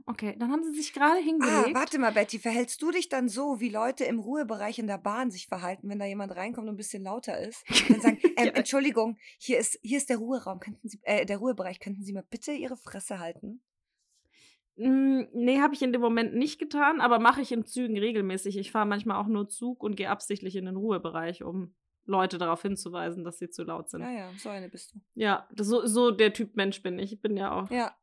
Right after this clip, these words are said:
Speaker 2: <laughs>
Speaker 1: generell so die Korinthenkackerin.
Speaker 2: Voll.
Speaker 1: Nee, tatsächlich nicht. Ich mein, ich hätte, aber ich, in dem Mo-, also ich habe laut geschnauft und ich habe Blicke geworfen.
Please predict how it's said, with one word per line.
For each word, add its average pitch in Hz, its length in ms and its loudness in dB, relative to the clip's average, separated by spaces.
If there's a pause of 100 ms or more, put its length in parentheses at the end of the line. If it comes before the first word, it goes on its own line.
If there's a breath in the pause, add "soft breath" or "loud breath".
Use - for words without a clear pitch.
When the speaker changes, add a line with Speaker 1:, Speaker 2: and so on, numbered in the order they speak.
(140)
Speaker 2:
<laughs> 247 520 -2
Speaker 1:
generell 208 560 6
so 202 120 -2
die 196 140 -4
Korinthenkackerin. 196 1080 -4 (320 soft breath)
Speaker 2:
Voll. - 240 2
Speaker 1:
Nee, 381 220 8
tatsächlich 320 540 0
nicht. 392 320 -2
Ich 262 120 -4
mein, 302 160 2
ich 262 120 -6
hätte, 285 320 0 (100)
aber 254 380 -4 (280)
ich, - 200 -4
in 294 120 10
dem 311 100 8
Mo-, 311 140 2
also 262 200 8
ich - 140 0
habe 311 160 4
laut 269 240 2
geschnauft 220 720 -10 (140)
und 262 280 -2
ich 254 160 -8
habe 220 220 0
Blicke 214 320 -4
geworfen. 165 560 -14